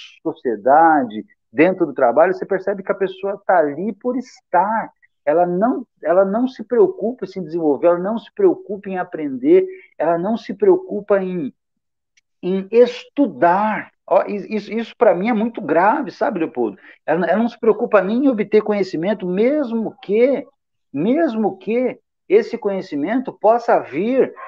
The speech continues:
de alguma fonte que, que,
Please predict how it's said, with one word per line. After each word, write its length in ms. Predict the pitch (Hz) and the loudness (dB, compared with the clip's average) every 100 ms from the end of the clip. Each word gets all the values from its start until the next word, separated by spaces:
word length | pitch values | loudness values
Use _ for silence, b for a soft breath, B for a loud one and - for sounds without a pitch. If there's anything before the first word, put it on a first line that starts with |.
| B B - 151 | B B -16 2
de 80 | |
alguma 360 | 247 247 277 262 | 4 4 2 0
fonte 760 | - 220 254 - 277 311 320 - - _ _ | -2 -4 -6 -8 -6 -4 -4 -6 -12 _ _
que, 120 | 214 _ - | -20 _ -8
que, 360 | 247 302 180 | -4 -4 -6